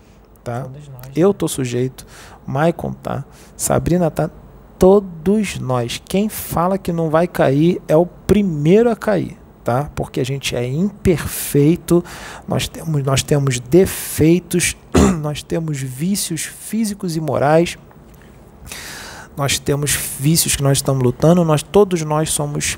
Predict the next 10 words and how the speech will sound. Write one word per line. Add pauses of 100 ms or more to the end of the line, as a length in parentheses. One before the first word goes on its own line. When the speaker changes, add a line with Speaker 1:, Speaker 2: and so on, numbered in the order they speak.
(140)
Speaker 1:
doentes,
todos
os
que
estão
aqui
na
Terra
somos (100)
doentes,